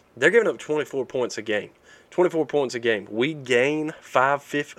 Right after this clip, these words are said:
five hundred, right at five hundred fifteen yards a game, and they gain about four hundred six. But everything they gain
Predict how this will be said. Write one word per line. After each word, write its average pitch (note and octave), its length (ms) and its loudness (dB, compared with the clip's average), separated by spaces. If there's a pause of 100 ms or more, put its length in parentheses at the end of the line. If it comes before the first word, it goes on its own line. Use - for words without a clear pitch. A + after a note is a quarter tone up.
(120)
five C#3+ 260 0
hundred, C#3+ 300 -4
right B2 200 0
at C3 120 -2
five C3 160 -2
hundred A#2+ 220 -2
fifteen A#2+ 380 -6
yards G#2+ 280 0
a G2+ 40 -8
game, G#2 280 -4 (420)
and G#2 140 -6
they A2 120 0
gain A2+ 240 -2
about G#2 280 0
four A2+ 240 -4
hundred G#2+ 240 -6
six. - 260 -4
But - 220 -6
everything C3 680 -2
they A#2+ 160 2
gain G#2+ 540 -6